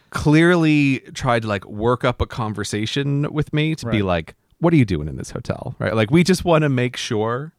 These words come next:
Speaker 1: everything's okay. The, you know, the housekeeping staff hasn't been in. What are you
Speaker 2: Oh.
Speaker 1: doing in there? It felt to me like it was the friendly version of the time in Las Vegas where they brought security to my hotel room for the same reason. They're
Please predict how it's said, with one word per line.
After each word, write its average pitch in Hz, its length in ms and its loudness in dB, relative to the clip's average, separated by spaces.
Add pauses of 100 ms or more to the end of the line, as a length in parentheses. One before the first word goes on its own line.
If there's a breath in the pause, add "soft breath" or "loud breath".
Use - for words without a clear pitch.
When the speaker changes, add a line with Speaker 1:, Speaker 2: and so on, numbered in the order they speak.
Speaker 1:
everything's 107 720 2
okay. 98 300 -2
The, 104 180 2
you 127 120 -4
know, 87 220 -4
the 101 60 -10
housekeeping 123 500 -4
staff 113 360 -2
hasn't 117 400 2
been 101 160 -2
in. 95 260 -2 (380 loud breath)
What 135 200 6
are 185 40 2 (120)
you 135 60 2
Speaker 2:
Oh. - 40 -8
Speaker 1:
doing 123 320 0
in 92 220 -12
there? - 300 -16 (580 loud breath)
It 175 160 0
felt 233 320 2
to 214 120 2
me 175 220 4
like 127 300 2
it 127 60 -4
was 127 220 4
the 123 120 2
friendly 143 520 2
version 127 540 0
of 110 220 -4
the 107 80 -6
time 113 340 -4
in 113 140 -2
Las 104 180 -6
Vegas 113 600 -8
where 101 240 -2
they 95 100 -6
brought 98 280 -4
security 107 520 -2
to 107 60 -4
my 107 180 0
hotel 113 400 0
room 120 200 -6
for 120 140 -4
the 95 80 -6
same 104 300 -4
reason. 113 320 -8
They're 107 80 -6